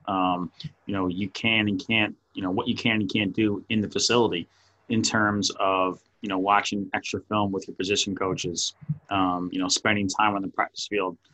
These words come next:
you know, with the twos, the threes, the fours, um, at this point. Um, so, so really, guys are in a, in a really, really difficult spot, and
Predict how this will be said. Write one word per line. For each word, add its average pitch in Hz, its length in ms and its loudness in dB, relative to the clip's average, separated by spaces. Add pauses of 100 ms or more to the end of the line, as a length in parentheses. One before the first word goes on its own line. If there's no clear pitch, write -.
(260)
you 104 60 -4
know, 101 100 0
with 95 160 -2
the - 80 -20
twos, 104 380 0
the 95 60 -4
threes, 101 380 0
the - 80 -12
fours, 101 680 4
um, 95 160 0
at 85 80 -4
this - 160 -2
point. 90 340 -2 (220)
Um, 92 240 0
so, 95 340 4 (440)
so - 100 2
really, 120 540 8
guys 120 340 6
are 131 80 10
in 127 80 10
a, 104 160 6
in 107 100 0
a 95 80 2
really, 107 380 8
really 110 160 8
difficult 101 460 2
spot, 110 400 6 (100)
and 95 240 0